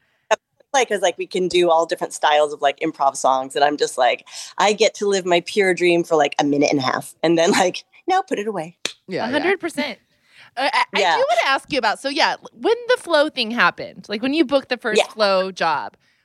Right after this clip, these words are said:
Speaker 3: were you aware of, like, the degree to which it was gonna change your life?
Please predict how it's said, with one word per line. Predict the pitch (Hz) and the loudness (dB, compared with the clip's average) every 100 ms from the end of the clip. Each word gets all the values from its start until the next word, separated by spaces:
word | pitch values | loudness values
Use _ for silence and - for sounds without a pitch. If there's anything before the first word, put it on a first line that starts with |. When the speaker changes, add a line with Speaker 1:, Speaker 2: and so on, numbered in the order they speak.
| _ | _
Speaker 3:
were | 233 | -2
you | 247 262 349 | -2 0 2
aware | 403 262 196 220 | 2 2 2 2
of, | 220 | 0
like, | 208 208 | -2 -4
the | |
degree | 202 202 175 180 | -8 -6 -4 -2
to | 202 | 0
which | 202 202 | -2 -2
it | |
was | 202 180 | -8 -6
gonna | 190 185 | -6 -6
change | 190 175 185 | -4 -4 -2
your | 180 | 0
life? | 160 143 208 - | 2 2 -2 -8